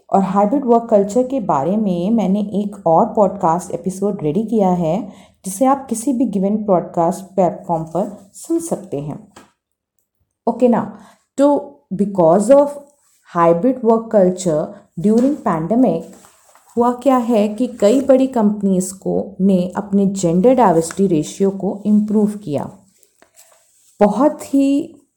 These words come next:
इंडियन कंपनीज हैं जो across industries from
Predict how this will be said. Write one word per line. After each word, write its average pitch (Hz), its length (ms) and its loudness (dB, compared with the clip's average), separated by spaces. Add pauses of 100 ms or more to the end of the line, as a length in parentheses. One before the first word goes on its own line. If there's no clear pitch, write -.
(160)
इंडियन 220 320 4
कंपनीज 208 680 2
हैं 175 220 2
जो - 120 -4
across 196 560 2
industries 185 800 2
from 196 220 2